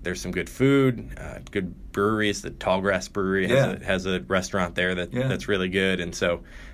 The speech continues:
Speaker 1: um, you know, I think it's, it's a good place. I mean, they, the, the fan support there is awesome too, wherever
Speaker 2: Mm-hmm.
Speaker 1: you go, and, and the people are nice. So, I, I mean, I know you, being a K, K U grad, maybe have, haven't had as many good experiences in
Speaker 2: No, I
Speaker 1: Manhattan.
Speaker 2: love Manhattan. I, I'm one of the,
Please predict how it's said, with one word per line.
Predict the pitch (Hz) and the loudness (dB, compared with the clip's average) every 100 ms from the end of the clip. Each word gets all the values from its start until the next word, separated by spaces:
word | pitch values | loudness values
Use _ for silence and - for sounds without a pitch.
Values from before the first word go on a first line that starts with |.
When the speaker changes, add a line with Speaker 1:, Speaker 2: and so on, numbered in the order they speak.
| - | -4
Speaker 1:
um, | 87 80 78 - - | -2 0 -4 -10 -4
you | 90 | 2
know, | |
I | 113 | 2
think | 143 113 | 2 -2
it's, | 92 - - - | -4 -8 -8 -2
it's | 101 - - - | -2 -4 -12 -6
a | 95 | -2
good | 104 95 - | 2 0 0
place. | - 90 - 85 | 0 0 0 -2
I | |
mean, | 92 | 0
they, | 107 107 - - - | 2 0 -4 -18 -4
the, | 127 | -2
the | - 113 | 0 0
fan | 95 113 131 | 2 4 4
support | 127 110 98 | 2 0 0
there | 95 | 0
is | 87 | 0
awesome | 95 90 - 80 | 2 2 0 -4
too, | 98 | 0
wherever | 95 131 160 | 4 4 4
Speaker 2:
Mm-hmm. | |
Speaker 1:
you | - | 2
go, | 92 92 - 87 | -2 -6 -8 -10
and, | 80 - | -10 -10
and | - | -12
the | 82 | -6
people | 98 90 | -6 -4
are | 85 | -6
nice. | 87 90 - | -4 -6 -6
So, | 85 82 - - - - - - | -6 -6 -10 -16 -16 -16 -12 -10
I, | |
I | |
mean, | 78 85 87 82 - - | -8 -6 -6 -8 -12 -6
I | 87 | -2
know | 92 | 0
you, | 90 92 95 - - - - - | 0 0 0 -2 -12 -18 -8 -2
being | 95 | -2
a | 87 | 0
K, | 107 90 | 0 0
K | - - 104 | -2 0 0
U | 87 | 0
grad, | 92 87 82 | 2 2 0
maybe | 82 82 - - - | -4 -8 -10 -16 -8
have, | 90 - - | -8 -6 -4
haven't | 95 92 | -2 0
had | 95 90 | 0 0
as | |
many | 95 92 | 0 0
good | 95 90 | 0 -4
experiences | - 101 87 - 82 | -2 -2 -2 -6 -2
in | 87 | 2
Speaker 2:
No, | |
I | 127 | 4
Speaker 1:
Manhattan. | - 147 - | 6 4 6
Speaker 2:
love | 147 147 | 6 6
Manhattan. | 117 107 107 107 | 2 2 0 4
I, | 127 | 4
I'm | 127 135 | 4 4
one | 139 | 4
of | |
the, | 117 | 2